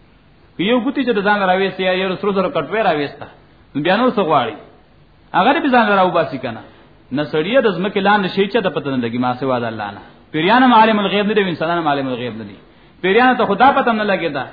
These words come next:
سلیمان علیه السلام ولاړ او س-، سعد نه ختلې ده، وفات شوی دی. پیریان یو کال لګیا دي بیت المقدس جوړی، پته ورته نشته چې سلیمان علیه السلام ژوندی دی که مړ دی. هغوی په څه پوهېږي؟ نو دا دې خلکو کې داسې یو،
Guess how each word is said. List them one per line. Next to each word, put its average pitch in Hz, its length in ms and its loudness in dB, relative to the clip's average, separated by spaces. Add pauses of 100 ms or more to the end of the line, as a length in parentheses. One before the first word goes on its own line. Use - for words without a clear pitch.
(360)
سلیمان 208 300 0
علیه 214 120 0
السلام 202 480 0
ولاړ 220 260 2 (1000)
او 165 160 4
س-، 170 340 -2
سعد 196 200 2
نه 185 100 2
ختلې 175 340 -4
ده، 156 80 0
وفات 143 300 -2 (100)
شوی 170 200 0
دی. 113 120 -10 (500)
پیریان 214 340 2
یو 240 240 4
کال 262 200 4 (100)
لګیا 214 280 2
دي 233 120 -2
بیت 202 120 -4
المقدس 185 520 -4
جوړی، 196 280 -2 (360)
پته 185 160 -4
ورته 165 140 -2
نشته 196 200 -4
چې 151 140 -8
سلیمان 165 180 0
علیه 151 100 -2
السلام 156 220 -2
ژوندی 147 260 0
دی 135 100 -2
که 123 100 -6
مړ 120 220 -2
دی. 104 80 -14 (580)
هغوی 220 160 2
په 285 100 -2
څه 196 100 -6
پوهېږي؟ 131 400 -6 (1120)
نو 160 100 -4
دا 190 180 4
دې 196 160 2
خلکو 196 240 2
کې 165 120 -2
داسې 165 120 -2
یو، 135 240 0